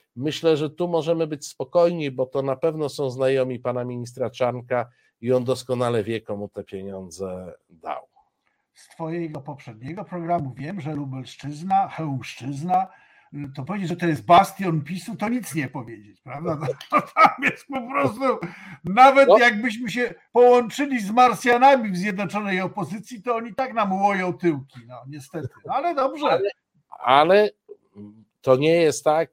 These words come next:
Speaker 1: co pokazywałem przy tej symulacji, e, przy tej symulacji zjednoczonej opozycji, że tam nie ma nic do ugrania. Jest do ugrania,
Speaker 2: Więc
Speaker 1: bo
Speaker 2: jest.
Speaker 1: te wybory będą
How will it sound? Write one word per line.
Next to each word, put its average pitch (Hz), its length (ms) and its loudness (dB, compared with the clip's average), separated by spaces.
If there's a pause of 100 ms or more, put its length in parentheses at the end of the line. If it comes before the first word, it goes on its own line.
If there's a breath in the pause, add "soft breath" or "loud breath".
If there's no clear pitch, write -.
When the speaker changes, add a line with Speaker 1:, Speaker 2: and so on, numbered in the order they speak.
(140)
Speaker 1:
co - 220 -8
pokazywałem 123 800 2
przy - 180 -16
tej 110 180 -4
symulacji, 110 920 -4 (400)
e, 104 460 -4
przy - 180 -18
tej 110 200 -8
symulacji 107 640 -6
zjednoczonej 107 680 -10
opozycji, 135 540 -8
że 139 140 -4
tam 143 240 -4
nie 127 100 -2
ma 110 120 -2
nic 123 200 -6
do 131 140 -2
ugrania. 143 440 -2
Jest 135 380 2
do 104 80 0
ugrania, 113 480 -4
Speaker 2:
Więc 131 60 -12
Speaker 1:
bo 120 80 -6
Speaker 2:
jest. 262 280 -2
Speaker 1:
te 147 140 6
wybory 151 460 2
będą 147 400 0